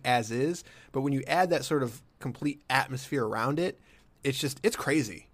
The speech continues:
Like, it's crazy how easy it is to get sucked into a Tetris <laughs> game in the year twenty twenty, but they've done it, and it's, it's phenomenal,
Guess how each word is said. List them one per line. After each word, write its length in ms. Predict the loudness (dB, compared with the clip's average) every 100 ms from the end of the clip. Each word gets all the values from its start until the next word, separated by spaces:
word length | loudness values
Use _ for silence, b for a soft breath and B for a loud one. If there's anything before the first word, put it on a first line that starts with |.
| -6
Like, 300 | -4 -4 -8 _ _ _ -8
it's 140 | -8
crazy 440 | -2 0 0 0
how 320 | 2 4 4 0 -12
easy 300 | -6 -2 2
it 80 | 4
is 160 | 2 0
to 80 | -4
get 120 | -6
sucked 480 | -6 -2 -2 -2 -8
into 640 | -4 -4 -4 -6 -6 -6 -10 -16 _ _
a 80 | -8
Tetris 560 | -8 -2 -2 -2 -6 -6
<laughs> 200 | -4 -2
game 200 | -2 -6 -12 -6
in 140 | -4
the 80 | -2
year 200 | -2 -4
twenty 320 | -4 -6 -8
twenty, 360 | -8 -10 -10 -6
but 260 | -4 -4 b b b b 4
they've 140 | 6
done 180 | 8 6
it, 160 | 4 -8
and 180 | -6 -4
it's, 340 | -4 -6 -12 -12
it's 140 | -12
phenomenal, 540 | -4 0 0 0 -8